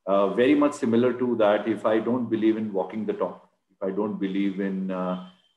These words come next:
um, mimicking my thoughts in my own organizations, um, and I won't be doing justice. Um, so a lot of, lot of my, uh, thoughts around, you know, uh, the need to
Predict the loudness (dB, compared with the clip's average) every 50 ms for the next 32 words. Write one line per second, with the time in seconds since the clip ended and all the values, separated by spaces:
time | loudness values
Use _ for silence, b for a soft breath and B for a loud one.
0 | -6 -4 -2 0 0 0 -2 -2 -4 -6 -12 -14 -14 -10 -6 -2 0 2 4 4
1 | 2 2 0 0 0 2 0 0 -2 -4 -6 -4 -2 0 0 0 -2 -2 0 0
2 | 0 0 0 -4 -6 -4 -2 -2 -2 -2 -2 -4 -6 -8 -10 -6 -4 -4 -4 -4
3 | -4 -6 -6 -6 -6 -6 -6 -6 -8 _ -20 -20 _ _ _ _ _ _ _ _
4 | _ _ _ _ -6 -4 -2 -2 -2 -4 -4 -6 -10 -12 -14 _ _ -2 0 2
5 | 2 4 4 2 2 4 2 2 2 2 0 0 -2 -2 -2 -4 -4 -8 -18 -20
6 | _ _ _ _ _ _ _ _ _ _ _ _ _ -10 -8 -6 -4 -4 -4 -4
7 | -4 -6 -8 -12 -18 -20 _ -4 0 2 4 4 4 4 4 2 0 -6 -4 0
8 | 2 2 2 2 -2 -4 -6 -2 -2 0 0 2 0 0 0 -2 -4 -4 -4 -2
9 | -2 -2 -2 -6 -6 -2 0 0 0 0 0 -2 0 0 2 0 0 -2 -4 -4
10 | -4 -6 -6 -4 -4 -4 -4 -6 -8 -14 _ _ _ _ _ _ -8 -4 -4 -4
11 | -4 -6 -8 -8 -6 -4 -4 -2 -2 0 0 0 0 -2 -6 -10 -20 _ _ _
12 | _ _ -6 -4 -2 -2 -4 -4 -6 -6 -8 -10 -12